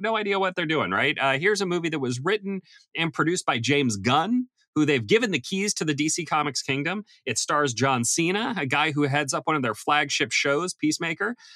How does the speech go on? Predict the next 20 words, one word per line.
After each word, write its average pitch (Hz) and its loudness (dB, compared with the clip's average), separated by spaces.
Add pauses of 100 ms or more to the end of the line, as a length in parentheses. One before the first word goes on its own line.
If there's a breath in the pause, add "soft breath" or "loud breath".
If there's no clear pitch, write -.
(260 loud breath)
And 185 4
it 180 -2
features 185 2 (240)
arguably 196 2
one 143 2
of 135 -4
their 135 0
two 165 -4
or 165 0
three 151 0
biggest 135 -2
pieces 135 -2
of 113 -2
in-house 123 -4
intellectual 107 -6
property, 113 -2
the 98 -4
Looney 127 0
Tunes 135 -2
universe. 151 -2